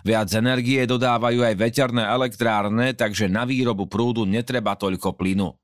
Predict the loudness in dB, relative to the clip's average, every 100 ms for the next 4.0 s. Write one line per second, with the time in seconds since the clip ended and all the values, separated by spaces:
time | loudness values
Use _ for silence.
0 | -10 -4 -2 -2 -2 -2 -2 0 0 0
1 | 0 0 0 0 -2 -2 0 0 0 -2
2 | -2 -2 0 0 -4 -2 -2 0 0 0
3 | -2 -2 0 0 0 -2 0 -2 0 -2